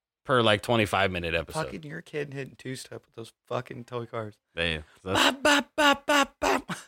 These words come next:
Speaker 1: It didn't help. We were at Cards and Coffee this morning, too, and they, uh,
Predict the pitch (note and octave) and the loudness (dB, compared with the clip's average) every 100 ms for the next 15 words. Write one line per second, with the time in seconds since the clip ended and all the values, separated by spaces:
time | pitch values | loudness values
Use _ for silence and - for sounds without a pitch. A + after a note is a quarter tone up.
0 | _ G2+ C3 B2+ B2 G#2+ A2 G#2 G2 A#2 | _ 0 2 4 6 4 6 4 4 0
1 | G2 F2+ - E2+ E2+ E2 - F2 D#2+ E2 | -2 -2 0 0 0 -6 -8 -6 -6 -6
2 | - E2+ E2 D#2+ D2+ D2 _ _ _ E2+ | -6 -4 -4 -4 -8 -12 _ _ _ -10
3 | A2 G2+ G#2+ G2 | -4 -2 0 0